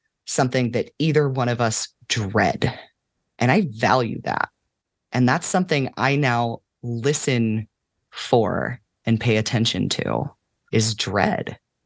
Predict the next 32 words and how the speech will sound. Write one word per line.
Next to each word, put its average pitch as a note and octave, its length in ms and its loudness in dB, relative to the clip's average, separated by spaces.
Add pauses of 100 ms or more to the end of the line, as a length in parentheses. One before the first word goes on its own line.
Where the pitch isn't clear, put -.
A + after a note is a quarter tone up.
(160)
or C#3+ 160 4
difficulty? - 1000 0 (600)
Am A2 120 -2
I C3+ 140 2
trying E3 420 0
to F#3+ 120 -2
force D3+ 480 -2
this - 300 -2
too - 200 -4
hard? - 500 -4 (380)
Because B2 280 -4
chances E3 400 -2
are, D#3 140 4
if F#3+ 100 -2
I'm C#3 100 -2
trying C3+ 320 0
to D3 160 -4
force B2 440 -4
something G3 440 0
too A3 200 2
hard, G#3+ 380 2
I've B2+ 160 -2
attached B2+ 600 -2
to A2 140 -2
an G2 80 -2
outcome. B2+ 600 0 (460)
I've G#2 120 -2
attached C#3 460 0
to A#2+ 80 -6
this E3 300 0
particular G#3+ 580 0
thing. C#3 640 0